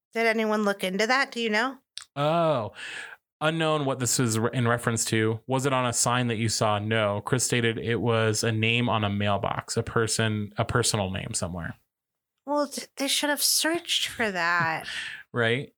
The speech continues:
Speaker 2: Um, did you drive through cities or towns? Yes. Were the towns small? Yes. Did you see a big city at all? No. Did you see more forest area after that? Yes.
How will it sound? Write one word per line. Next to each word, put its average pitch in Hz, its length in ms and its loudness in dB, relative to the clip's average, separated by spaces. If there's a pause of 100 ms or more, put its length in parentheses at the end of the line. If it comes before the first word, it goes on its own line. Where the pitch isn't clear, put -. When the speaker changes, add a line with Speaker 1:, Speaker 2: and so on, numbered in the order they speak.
(540)
Speaker 2:
Um, 123 320 2
did 123 140 -2
you 131 60 2
drive 123 280 2
through 131 160 0
cities 123 340 2
or 110 80 2
towns? 98 540 -2
Yes. - 440 2 (160)
Were 127 60 2
the 117 120 2
towns 110 280 0
small? 101 520 0 (140)
Yes. - 520 0 (220)
Did 113 120 0
you 113 100 4
see 120 180 2
a 107 60 2
big 107 240 -2
city 120 300 2
at 98 80 0
all? 107 320 -2
No. 110 500 0 (1120)
Did 127 140 0
you 123 80 4
see 135 200 0
more 120 260 2
forest 117 400 0
area 107 280 2
after 104 360 -2
that? 101 260 -2
Yes. - 560 0